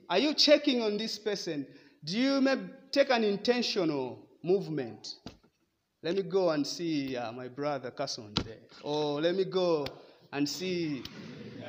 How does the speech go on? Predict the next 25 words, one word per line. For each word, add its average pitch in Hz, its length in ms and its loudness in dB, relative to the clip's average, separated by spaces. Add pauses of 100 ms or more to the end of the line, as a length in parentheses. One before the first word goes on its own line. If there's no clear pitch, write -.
(1300)
my 170 180 0
friend," 254 360 -4 (840)
whatever 196 320 0
friend 175 380 0
you 147 80 -4
have. 139 220 -6 (1900)
So, 214 400 6 (1120)
uh, 185 280 6 (680)
it 202 160 2
is 202 120 -2
a 202 80 4
challenge 226 600 4
to 190 80 -4
all 208 260 2
of 156 140 -4
us 143 460 -2 (680)
that 170 220 4
we 254 220 4
be 240 200 0
able 160 560 2
to 175 160 -4
look 214 200 0
at 185 140 4
our 160 160 2
brothers 143 840 0